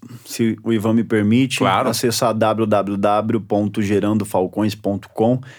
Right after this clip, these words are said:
Speaker 1: Você pode conhecer tudo, ver a transparência, como a gente faz, ver vídeos, ver quem apoia e, inclusive, se tornar um voluntário através da nossa plataforma de voluntariado.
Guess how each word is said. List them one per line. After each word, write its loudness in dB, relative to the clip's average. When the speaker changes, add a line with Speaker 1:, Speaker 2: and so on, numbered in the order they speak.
Speaker 1:
Você -12
pode -2
conhecer -2
tudo, -2
ver 0
a 2
transparência, -2
como -4
a -2
gente -4
faz, -4
ver -2
vídeos, -4
ver 2
quem -4
apoia 2
e, 0
inclusive, 0
se -2
tornar 0
um 2
voluntário 2
através 0
da -2
nossa -2
plataforma 0
de -2
voluntariado. 0